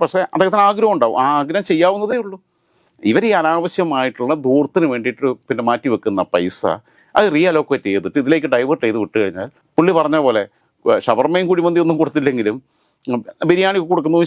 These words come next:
ശരിയല്ല എന്നുള്ള അഭിപ്രായക്കാരനാണ് ഞാൻ സ്കൂളിൽ ഉച്ചഭക്ഷണമായിട്ട്. കാരണം അത്, ആ, അതൊക്കെ പിന്നെ വയറിന് അത്ര വലിയ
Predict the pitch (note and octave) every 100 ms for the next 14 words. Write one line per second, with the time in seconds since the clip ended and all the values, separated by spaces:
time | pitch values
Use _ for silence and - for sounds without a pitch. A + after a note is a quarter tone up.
0 | D3 C#3 D#3 D3 C3+ B2 A2+ A2 G#2+ F#2+
1 | F#2+ - B2 G#2 G#2 - G2+ - D#2+ D2+
2 | F2+ A#2 A#2 B2 B2 C3+ C3 _ _ _
3 | - A#2+ A#2+ B2+ C#3+ D3 E3 F3+ D3 F#3
4 | D3 - D3 C3 C#3 C#3+ C#3+ C#3+ C3+ C3+
5 | D3 C#3+ D3+ D3+ D3 D3 C#3+ C#3